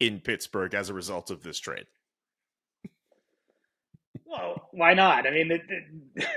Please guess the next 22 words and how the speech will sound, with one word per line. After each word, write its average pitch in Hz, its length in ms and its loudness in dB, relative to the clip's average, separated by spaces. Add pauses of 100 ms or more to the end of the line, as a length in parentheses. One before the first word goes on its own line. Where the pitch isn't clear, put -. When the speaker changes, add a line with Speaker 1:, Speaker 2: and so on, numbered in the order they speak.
(140)
Speaker 2:
<laughs> - 200 -10
it's 269 280 10
a 285 80 10
different 262 440 6
core 202 180 2
four. 185 240 2
I 202 40 2
mean, 214 280 2
I, 214 140 2
like, 214 220 -2
I 214 100 4
saw, 220 380 2
uh, - 1040 -14 (200)
producer 190 400 0
Drew 175 300 2
was 165 120 -2
out 160 200 -2
there 156 180 -4
trolling 165 460 -2
on 151 120 -4
the 147 60 -4
internet 151 360 -4